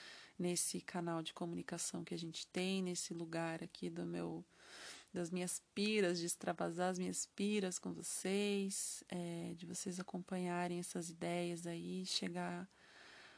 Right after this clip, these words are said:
a algo no coração de vocês, tá bom? É, fico por aqui,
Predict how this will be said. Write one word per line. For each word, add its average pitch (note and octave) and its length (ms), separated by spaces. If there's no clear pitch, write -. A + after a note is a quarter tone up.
a F#3 80
algo F3 240
no F3+ 100
coração F3+ 500
de F3 120
vocês, - 920
tá F3+ 120
bom? F#3+ 340
É, F3+ 400
fico - 220
por F3 180
aqui, F3+ 580